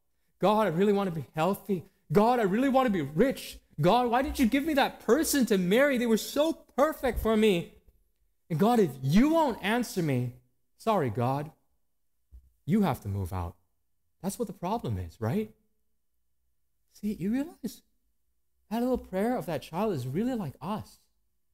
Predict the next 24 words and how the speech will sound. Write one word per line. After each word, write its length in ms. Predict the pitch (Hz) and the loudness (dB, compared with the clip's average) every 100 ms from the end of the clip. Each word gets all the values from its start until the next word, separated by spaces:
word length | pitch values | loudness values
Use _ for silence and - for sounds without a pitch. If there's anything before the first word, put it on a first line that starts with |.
| _ _ _ _ _ _ _ _ _ _ | _ _ _ _ _ _ _ _ _ _
But 100 | 147 | -8
this 140 | 220 302 | -6 -4
is 160 | 285 | -4
not 220 | 285 247 | -2 -4
how 180 | - 220 | -4 -6
Jesus 420 | 143 151 226 254 | -4 -4 -6 -6
teaches 380 | - 107 - 95 | -6 -8 -6 -6
us 160 | 92 - | -6 -8
to 100 | - | -14
pray, 300 | - 101 82 | -8 -8 -6
right? 360 | 85 135 226 - _ _ _ _ _ _ _ _ _ _ _ _ _ _ _ _ - | -6 -6 -6 -10 _ _ _ _ _ _ _ _ _ _ _ _ _ _ _ _ -6
You 80 | 147 | -2
know, 60 | |
I 20 | |
love 160 | 151 196 | 0 -2
the 60 | 143 | -4
story 300 | - 147 160 | -4 -2 -2
that 80 | |
was 120 | 113 - | -4 -6
told 280 | 131 139 | -4 -2
of 100 | 110 | -2
a 180 | 101 95 | -2 -4
man 300 | 101 120 143 | -4 -4 -4
named 180 | 120 | -6